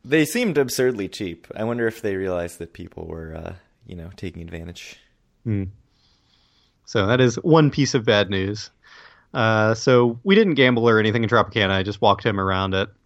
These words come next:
Speaker 2: And then we headed back up and
Speaker 1: You
Speaker 2: just
Speaker 1: didn't put
Speaker 2: wa-
Speaker 1: your card in the machine just for, like,
Speaker 2: Didn't.
Speaker 1: one spin?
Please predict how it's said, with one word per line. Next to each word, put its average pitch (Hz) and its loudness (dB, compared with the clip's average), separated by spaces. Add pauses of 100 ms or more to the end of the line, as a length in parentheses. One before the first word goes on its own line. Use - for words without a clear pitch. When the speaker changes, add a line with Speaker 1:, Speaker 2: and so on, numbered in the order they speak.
(160)
Speaker 2:
And 101 -4
then 98 -4
we 98 -2
headed 113 2
back 107 2
up 185 2 (140)
and 131 -2
Speaker 1:
You 113 2
Speaker 2:
just 110 2
Speaker 1:
didn't 110 -6
put 123 0
Speaker 2:
wa- 117 2
Speaker 1:
your 101 -2
card 98 0
in 98 -8
the 95 -8
machine 95 -8
just 90 -12
for, 95 -10
like, 90 -4
Speaker 2:
Didn't. 127 2
Speaker 1:
one 120 -6
spin? 92 -10